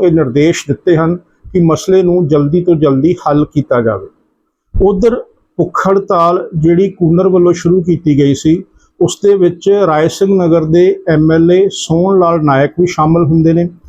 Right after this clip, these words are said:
ਸ਼ੁੱਕਰਵਾਰ ਨੂੰ ਇੰਦੌਰਾ ਵੀ ਜਿਹੜੇ ਐਮ ਪੀ ਸੀ, ਉਹ ਭੁੱਖ ਹੜਤਾਲ ਦੇ ਉੱਤੇ ਬੈਠਦੇ ਨੇ। ਧਰਨਾਕਾਰ ਕਿਸਾਨਾਂ ਦਾ ਕਹਿਣਾ ਹੈ ਕਿ ਪਾਣੀ ਦੀ ਘਾਟ ਨੇ ਸਾਡੀ ਸਿੰਚਾਈ ਬਿਲਕੁਲ ਖਤਮ ਕਰ ਦਿੱਤੀ ਹੈ ਤੇ ਕਪਾਹ ਬੀਜਣ ਦੇ ਵਿੱਚ ਬਹੁਤ ਦੇਰੀ ਹੋ ਰਹੀ ਹੈ।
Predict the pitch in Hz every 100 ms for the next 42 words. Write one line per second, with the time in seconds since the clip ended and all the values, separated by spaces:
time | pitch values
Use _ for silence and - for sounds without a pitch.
0 | - _ - 160 165 190 185 185 175 170
1 | 202 190 160 147 151 170 165 175 185 160
2 | 165 151 - 170 175 175 185 170 170 -
3 | 151 147 151 143 139 147 - 175 - -
4 | - _ - 156 151 - 139 113 _ _
5 | _ _ _ 185 156 175 196 208 202 190
6 | 190 - - 165 165 190 196 196 170 170
7 | 180 175 175 190 - 156 165 180 175 185
8 | - 175 143 139 160 170 165 151 165 147
9 | - 151 156 151 170 170 190 - 143 156
10 | - 156 151 147 180 175 175 - - _
11 | - - - - 185 196 170 143 165 165
12 | 165 151 - 160 185 165 151 151 139 131
13 | 120 - 113 - - -